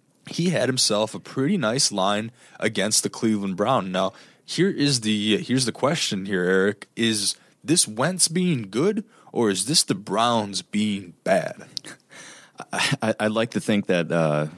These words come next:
Speaker 2: the Cleveland Browns are actually turning a new leaf with, uh, Hugh Jackson as, uh, their head coach now. But, you know, they, they seemed like no matter what type of coach, what, no matter the talent level of said coach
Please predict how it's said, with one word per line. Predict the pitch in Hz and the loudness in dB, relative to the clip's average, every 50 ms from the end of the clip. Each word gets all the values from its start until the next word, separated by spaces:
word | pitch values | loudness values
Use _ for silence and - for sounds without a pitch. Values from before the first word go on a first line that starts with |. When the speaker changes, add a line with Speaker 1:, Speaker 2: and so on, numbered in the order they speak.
| - - | -14 -8
Speaker 2:
the | 87 90 90 85 82 80 78 76 - - | -2 0 2 2 2 2 2 -2 -4 -6
Cleveland | - - 98 90 87 82 80 | -4 0 0 2 2 2 2
Browns | 85 80 78 80 - 80 | 2 2 0 0 0 0
are | 73 | 0
actually | 78 80 - - 82 | 0 0 0 -2 -4
turning | - - 87 85 80 80 | -2 0 0 2 2 2
a | |
new | 78 78 78 80 78 | 2 2 2 2 2
leaf | 76 76 78 78 80 - - - | 0 0 0 0 0 -2 -2 -2
with, | 82 80 - - | -2 -2 0 0
uh, | 80 73 71 | 0 0 0
Hugh | 69 - 85 80 | -2 -2 -2 -2
Jackson | - - 65 67 73 - - 87 80 | 0 -2 -2 -2 -2 -2 -2 -2 0
as, | 76 78 76 76 - | 0 0 -2 0 0
uh, | 82 73 76 76 76 73 | 0 0 0 0 -2 -2
their | 76 73 73 | -2 -4 -2
head | 73 73 76 | -2 -4 -4
coach | - 80 73 76 76 - - | -2 -2 -2 -2 -2 -2 -2
now. | 82 82 82 85 85 - - - - - - - _ _ | 0 0 0 0 -2 -4 -8 -16 -20 -20 -20 -20 _ _
But, | - 90 82 - - _ _ _ _ _ - - | 0 0 0 0 -2 _ _ _ _ _ -12 -6
you | - 92 95 | -2 0 2
know, | 90 82 82 82 | 2 2 2 2
they, | 82 82 - - | 2 2 0 0
they | 87 85 | 0 2
seemed | - - - 95 87 87 82 | 2 2 2 2 2 2 2
like | 82 78 71 - - | 2 2 0 0 -2
no | 87 87 | -2 -2
matter | 85 87 85 82 82 80 | 0 0 0 0 0 0
what | 78 - - 78 80 92 80 - | -2 -4 -6 -4 -2 -2 -2 -2
type | - 92 87 - | -2 -2 -2 -2
of | 73 - | -4 -8
coach, | - - 82 80 78 78 - - | -4 0 0 2 2 0 -2 0
what, | 85 82 - - - | -2 -2 -2 -4 -10
no | - - - - - - 87 | -14 -14 -12 -8 -4 -2 0
matter | 87 87 85 82 | 0 2 2 0
the | 78 80 | 0 -2
talent | - - - 85 85 82 - | -4 -4 -2 0 0 0 0
level | 73 80 76 76 - | 0 0 0 0 0
of | - 85 80 - | 0 -2 -2 0
said | - - 76 78 76 | 0 0 0 -2 -2
coach | - 78 73 73 76 73 - - - | -2 0 0 0 0 0 -2 -6 -8